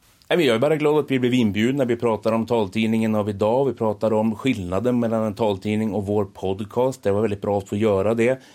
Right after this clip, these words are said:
Vi pratar om vad taltidningen måste göra för att hänga med i sin tid. Och jag, alltså, det finns väl inga patentlösningar, och det hade vi väl inte heller, men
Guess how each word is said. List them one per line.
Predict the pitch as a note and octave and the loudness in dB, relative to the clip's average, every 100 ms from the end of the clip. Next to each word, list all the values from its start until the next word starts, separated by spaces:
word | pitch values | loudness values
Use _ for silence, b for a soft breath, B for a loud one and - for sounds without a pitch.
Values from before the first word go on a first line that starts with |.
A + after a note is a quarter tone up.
| B B B | B B B
Vi | A#2+ | -6
pratar | A#2 A2 G#2 A2 | -2 -2 0 0
om | A2 A2+ - _ - | 2 0 -4 _ -10
vad | A#2 B2+ A#2+ - - | -2 0 0 -4 -8
taltidningen | - C3 G2+ A2 G#2+ A2 A#2 | -4 -2 -2 -2 0 0 0
måste | A#2 A2+ | -2 -2
göra | A2+ B2+ G#2+ G#2+ | 0 2 2 0
för | A2 | 0
att | G#2+ | -2
hänga | A2+ A#2 | 0 -2
med | A2 A2 A2 A2 b b b b _ | 0 0 -2 -4 b b b b _
i | A2+ A2+ A2+ - | 0 0 0 -4
sin | - G#2+ G#2+ G2+ | -8 -6 -4 -4
tid. | G#2 G#2+ E2+ A#2 | -4 -4 -4 -2
Och | A2+ | 0
jag, | A#2 A2 B B B - - B - | 0 -2 B B B -20 -20 B -18
alltså, | F#2 G2+ | -14 -12
det | F2+ | -8
finns | A#2+ C3 - | -2 -2 -2
väl | D#3+ | -4
inga | A2+ | -4
patentlösningar, | F#2 G#2 - C#3+ F2+ G2 G#2+ D3+ - C#3+ G#2+ | -6 -6 -4 -4 -4 -2 -2 -2 -4 -4 -2
och | G#2 | 0
det | B2 C#3 A#2+ | -2 -2 -4
hade | B2+ A#2+ F#2+ | -6 -6 -4
vi | |
väl | G#2 E3+ | -4 -4
inte | C3 F#2+ | -4 -4
heller, | G2 F2+ | -2 -2
men | G2+ A#2 A#2 | -2 -2 -4